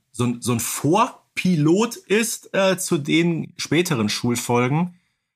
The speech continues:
Äh, die beginnen ja eigentlich erst nach dieser Ene Mene Hexerei-Serie, sagen wir mal so grob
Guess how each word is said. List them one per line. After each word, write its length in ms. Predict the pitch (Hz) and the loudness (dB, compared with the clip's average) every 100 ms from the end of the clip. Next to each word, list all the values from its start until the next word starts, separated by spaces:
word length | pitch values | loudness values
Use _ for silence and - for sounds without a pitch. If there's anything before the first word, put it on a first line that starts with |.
| _ | _
Äh, 300 | - 123 123 | 0 2 2
die 160 | 104 147 | 0 0
beginnen 320 | 160 120 151 | 0 0 0
ja 180 | 160 - | 2 2
eigentlich 540 | 127 143 143 139 - | 2 0 0 -4 -2
erst 420 | 123 123 - - _ - | 0 0 -2 -10 _ -4
nach 360 | 101 120 147 | 0 4 2
dieser 400 | - 151 147 143 | 0 -2 0 0
Ene 240 | 131 135 131 | 0 0 2
Mene 280 | 131 131 | 2 2
Hexerei-Serie, 1120 | 117 123 - 127 113 117 110 117 123 120 120 117 _ _ _ - | 0 -2 -2 0 2 2 2 0 0 2 0 -2 _ _ _ -2
sagen 160 | 117 | 0
wir 80 | 120 | 2
mal 80 | 120 | 2
so 180 | 110 113 | 0 -2
grob 480 | 104 117 156 170 | -2 0 2 0